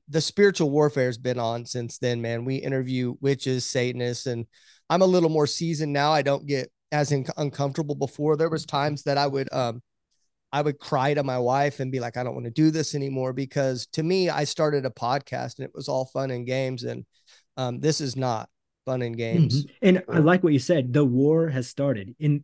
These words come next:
Speaker 2: that's no joke. You can't just
Speaker 1: Yeah.
Speaker 2: interview these types of people and not have anything in the spirit realm that's happening. Right?
Speaker 1: No,
Speaker 2: You know,
Speaker 1: no, I,
Speaker 2: <laughs>
Speaker 1: I've
Speaker 2: it's not a
Speaker 1: never
Speaker 2: joke. It's not a
Speaker 1: experienced it.
Speaker 2: game. You're exactly right. It's not.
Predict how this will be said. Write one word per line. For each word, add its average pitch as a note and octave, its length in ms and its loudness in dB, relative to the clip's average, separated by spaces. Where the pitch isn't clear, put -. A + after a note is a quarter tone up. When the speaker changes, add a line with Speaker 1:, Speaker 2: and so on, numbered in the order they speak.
Speaker 2:
that's D#3+ 200 2
no F3+ 140 8
joke. C#3 420 4
You D#3 120 4
can't E3+ 220 2
just D3 140 0
Speaker 1:
Yeah. E3 80 2
Speaker 2:
interview D3 240 4
these C#3 200 2
types C#3+ 260 -4
of B2 60 0
people E3 320 2
and A#2+ 100 2
not C3+ 180 0
have C3 160 -2
anything C#3 460 0
in B2 60 -2
the B2 80 0
spirit C3 340 0
realm B2+ 220 -2
that's A2+ 140 -6
happening. G#2 360 -8
Right? A2+ 120 0
Speaker 1:
No, C3 440 0
Speaker 2:
You C3+ 60 -18
know, E3 320 8
Speaker 1:
no, - 0 -
I, D#3 160 0
Speaker 2:
<laughs> E3 460 0
Speaker 1:
I've E3 100 6
Speaker 2:
it's D3+ 80 4
not F3 180 8
a F3 40 8
Speaker 1:
never D3+ 100 8
Speaker 2:
joke. B2+ 220 4
It's D3+ 120 2
not D#3+ 160 6
a D3+ 40 6
Speaker 1:
experienced C3+ 100 0
it. - 20 2
Speaker 2:
game. B2 220 0
You're C#3+ 140 2
exactly C#3+ 380 0
right. A#2+ 300 -4
It's C#3 200 -2
not. C3 280 0